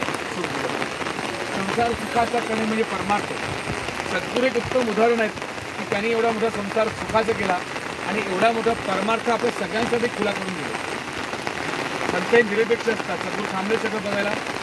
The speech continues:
नाही, पण आता बघतातच ते, नाही असं नाही. आपल्या सगळ्यांच्या हातात एक कार्य पुढे घेऊन दिलं.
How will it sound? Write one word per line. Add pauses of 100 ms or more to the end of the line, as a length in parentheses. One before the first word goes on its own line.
(300)
नाही,
पण
आता
बघतातच
ते, (500)
नाही
असं
नाही.
आपल्या
सगळ्यांच्या
हातात
एक
कार्य
पुढे
घेऊन
दिलं.